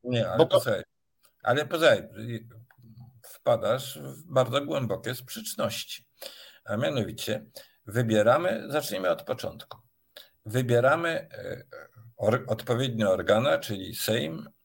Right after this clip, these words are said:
Speaker 1: wybiera, powołuje sędziego k-, do, do, y,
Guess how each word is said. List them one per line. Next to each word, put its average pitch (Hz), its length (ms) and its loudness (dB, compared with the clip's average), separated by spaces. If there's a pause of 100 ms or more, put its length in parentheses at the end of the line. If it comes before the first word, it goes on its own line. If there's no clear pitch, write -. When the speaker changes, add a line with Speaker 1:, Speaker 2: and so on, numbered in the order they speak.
(180)
Speaker 1:
wybiera, 113 680 6
powołuje 113 680 0
sędziego 120 960 0
k-, - 100 -14 (260)
do, 131 580 8 (420)
do, 113 560 8 (120)
y, 110 40 4